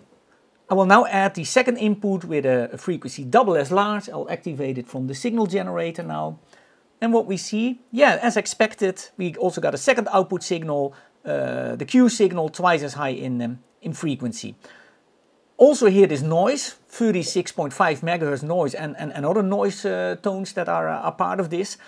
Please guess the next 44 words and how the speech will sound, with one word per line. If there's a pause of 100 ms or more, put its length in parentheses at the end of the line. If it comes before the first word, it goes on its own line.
(320)
Um, (200)
we
also
see
that
the (160)
original
signal
get
distorted
a
little
bit
as
a
function
of
the
second
signal
coming
in.
So
they, (220)
they
do
not
seem
to
be (100)
totally
orthogonal
here.
They
seem
to (360)
affect
each
other
in
one
way
or
another.